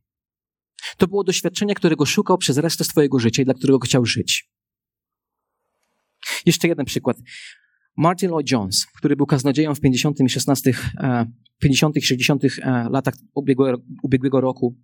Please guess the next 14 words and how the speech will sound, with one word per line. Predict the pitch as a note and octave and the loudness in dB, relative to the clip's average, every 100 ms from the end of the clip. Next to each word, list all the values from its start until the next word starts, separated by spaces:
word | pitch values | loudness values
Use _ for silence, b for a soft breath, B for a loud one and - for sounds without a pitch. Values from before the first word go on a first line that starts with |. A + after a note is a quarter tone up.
| _ _ _ B B B B B B B | _ _ _ B B B B B B B
pisze | G#3 G3+ G#3 | 0 0 0
w | |
swoich | - G3 F#3+ F3+ - - - - | 0 0 -2 -4 -10 -20 -20 -4
pamiętnikach, | D#3 D3+ D3 C#3 A#2+ | 0 0 0 0 0
że | A2 | -2
czasem | B2+ F3 F3 F#3 G#3 - _ _ _ _ _ _ _ _ _ _ - - B B B B B B | 0 0 0 0 -2 -8 _ _ _ _ _ _ _ _ _ _ -16 -16 B B B B B B
w | - | -4
trakcie | - D#3+ E3+ | -2 0 0
modlitwy | D#3 C#3 E3+ F3+ F#3+ | 0 0 -2 0 -2
i | |
medytacji | D#3+ D#3 D#3+ - | 0 -2 -2 -2
nad | D#3+ | -6
Bożym | C#3+ C3 C3 | -2 -2 0
Słowem | C3 A2 G2+ | 0 0 -2